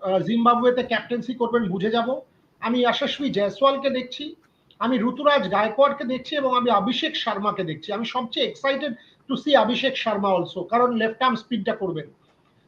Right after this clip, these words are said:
বেশি বল করালে অলরাউন্ডার হিসেবে অভিষেক শর্মাকে আমাদের না দেখার কোনো কারণই নেই, কোনো কারণই নেই।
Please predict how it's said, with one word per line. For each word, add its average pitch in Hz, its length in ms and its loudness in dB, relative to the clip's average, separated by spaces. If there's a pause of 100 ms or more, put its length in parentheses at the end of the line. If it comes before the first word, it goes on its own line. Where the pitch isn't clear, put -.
(100)
বেশি 226 300 4
বল 262 280 4
করালে 269 460 4 (220)
অলরাউন্ডার 262 560 4
হিসেবে 269 420 6
অভিষেক 269 480 0
শর্মাকে 240 440 -4
আমাদের 233 320 0
না 202 240 -2
দেখার 233 280 -2
কোনো 269 200 -6
কারণই 247 520 2
নেই, 185 200 -4 (480)
কোনো 311 160 0
কারণই 269 560 4
নেই। 170 220 -6